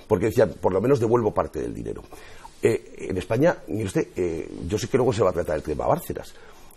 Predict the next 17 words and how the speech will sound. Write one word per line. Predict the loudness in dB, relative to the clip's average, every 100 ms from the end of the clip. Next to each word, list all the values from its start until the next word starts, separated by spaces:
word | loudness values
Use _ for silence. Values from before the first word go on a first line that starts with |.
| -8
Eh, | -4 -4 -4
es | -2
que | -2
el | 0
fiscal | 2 4 4 0 -4
era | 2 2
el | 2
mejor | 2 2
abogado | 2 0
defensor. | 0 -4 -6 -6 -8 -18 -6
<laughs> | -4 6 6 6 -4 -4
En | 0 0
el |
caso | 2 2 4
de | 4
Miguel | 4 4 2 4
Blesa, | 2 2 0